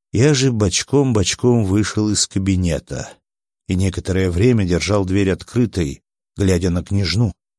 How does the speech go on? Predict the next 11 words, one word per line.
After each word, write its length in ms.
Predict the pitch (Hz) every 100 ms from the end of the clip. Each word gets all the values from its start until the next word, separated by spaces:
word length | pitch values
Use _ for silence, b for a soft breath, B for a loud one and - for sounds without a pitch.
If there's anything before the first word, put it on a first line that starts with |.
| _ _ _ _ _ _ _ _
«Ты 280 | 104 123 139
увидишь, 560 | 139 135 139 135 135
что 320 | 131 - 123 139
напрасно 880 | 135 127 110 123 131 - 107 117
называют 920 | 131 131 117 123 117 127 147 156 160 -
север 580 | - - 143 135 139
крайним, 880 | 139 - 104 123 123 117 107 107 110
потому 680 | - 104 - 104 107 120 127
что 440 | - - 131 131 123
он 200 | 123 113
бескрайний», 1120 | 110 107 - - 85 92 104 101 92 90 90